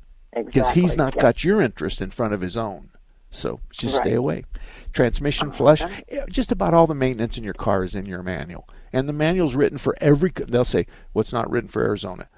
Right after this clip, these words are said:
Speaker 1: Well, that's bull
Speaker 2: Oh, yes.
Speaker 1: excrement.
Speaker 2: I have heard that from an oil change place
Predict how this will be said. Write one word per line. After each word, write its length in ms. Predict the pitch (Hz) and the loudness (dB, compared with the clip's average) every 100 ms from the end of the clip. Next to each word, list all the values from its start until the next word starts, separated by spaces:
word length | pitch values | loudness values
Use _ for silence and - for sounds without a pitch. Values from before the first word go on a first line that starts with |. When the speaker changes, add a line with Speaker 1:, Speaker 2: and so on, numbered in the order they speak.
| - | -10
Speaker 1:
Well, 100 | 101 | -6
that's 460 | 98 147 160 - - _ - - 107 | 2 4 4 0 -8 _ -20 -14 -2
bull 320 | 117 127 123 | 2 4 4
Speaker 2:
Oh, 260 | 127 180 175 | 2 4 6
yes. 260 | 165 156 | 6 6
Speaker 1:
excrement. 300 | 151 113 110 - | 4 2 0 4
Speaker 2:
I 140 | 160 | 4
have 260 | 175 170 156 | 6 2 2
heard 400 | - 175 165 - | -2 4 4 6
that 340 | 147 147 - | 4 4 0
from 200 | - 143 | -6 -4
an 100 | 135 | -4
oil 300 | - 151 147 | 4 6 6
change 400 | 143 - 135 131 | 4 -4 -6 -6
place 240 | - 131 | -4 -4